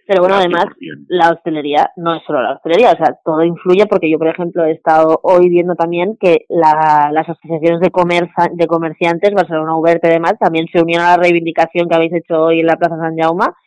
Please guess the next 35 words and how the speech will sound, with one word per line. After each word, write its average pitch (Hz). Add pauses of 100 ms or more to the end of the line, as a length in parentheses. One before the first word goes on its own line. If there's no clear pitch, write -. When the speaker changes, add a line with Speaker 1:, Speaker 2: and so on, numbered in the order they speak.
(280)
Speaker 1:
porque 165
Speaker 2:
Por 156
Speaker 1:
obviamente 170
Speaker 2:
supuesto. 254
Speaker 1:
es 170
directo 190
lo 165
que 165
le 165
Speaker 2:
Por 175
Speaker 1:
afecta. 170
Speaker 2:
supuesto, 143
por 95
supuesto, 110
porque, 92 (260)
eh, 131
nosotros 110
necesitamos, 117 (340)
eh, 98 (120)
alimentos 104
para 101
poder 101
distribuir 101
a 95
los 92
clientes, 135
pues 90
nosotros 127
vamos 113
a 113
comprar 95
al 87
mercado, 127 (320)
eh, 107 (180)
in-, 135